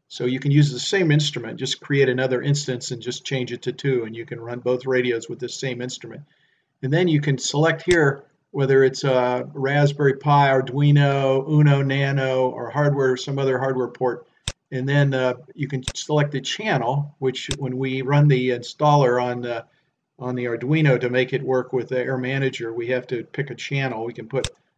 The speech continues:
up to, uh, I'm not sure how many there are, a bunch. There are A through P, so that's how many Arduinos it supports now.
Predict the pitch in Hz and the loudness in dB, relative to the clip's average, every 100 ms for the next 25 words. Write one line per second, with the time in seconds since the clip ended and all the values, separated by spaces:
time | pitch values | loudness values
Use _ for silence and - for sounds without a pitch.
0 | - 135 - 131 120 120 117 117 123 117 | -12 -12 -6 -4 -4 -4 -8 -10 -14 -18
1 | 117 - - 113 113 113 113 117 113 117 | -18 -14 -10 -10 -10 -18 -18 -14 -12 -8
2 | 123 117 - 117 120 - - _ _ _ | -6 -6 -8 -10 -16 -18 -20 _ _ _
3 | _ _ _ - 120 123 123 117 117 - | _ _ _ -14 -12 -10 -12 -12 -12 -10
4 | 139 139 139 - 139 135 131 131 127 131 | -4 -2 -2 -4 -2 2 2 2 2 0
5 | 127 127 127 127 127 127 - - 139 127 | -4 -4 -4 -4 -4 -6 -8 -4 -4 -4
6 | 147 - 131 131 - 131 120 117 117 120 | -14 -12 -8 -6 -4 -6 -6 -8 -8 -6
7 | 127 113 104 110 - - - 113 - - | -6 -6 -8 -14 -14 -14 -10 -10 -10 -18
8 | - | -20